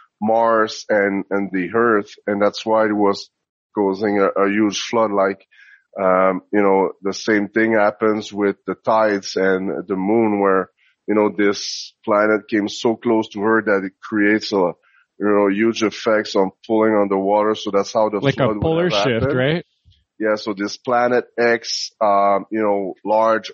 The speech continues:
Speaker 1: orbit, uh, would have explained also that, you know, they, they would wait for the planet to come really close to Earth before they, they use their spaceship, like, to collect the Earth or the, the, the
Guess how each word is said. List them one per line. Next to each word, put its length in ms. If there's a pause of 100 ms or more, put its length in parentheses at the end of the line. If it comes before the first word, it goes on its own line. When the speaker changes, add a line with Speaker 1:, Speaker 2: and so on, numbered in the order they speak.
Speaker 1:
orbit, 680 (540)
uh, 320
would 240
have 180
explained 460
also 440
that, 260 (120)
you 100
know, 200
they, 100 (260)
they 100
would 220
wait 420
for 460 (400)
the 60
planet 520
to 80
come 300
really 220
close 400
to 380
Earth 340
before 480
they, 480 (100)
they 60
use 340
their 220
spaceship, 720
like, 260
to 160
collect 320
the 80
Earth 400
or 220 (220)
the, 280
the, 280
the 60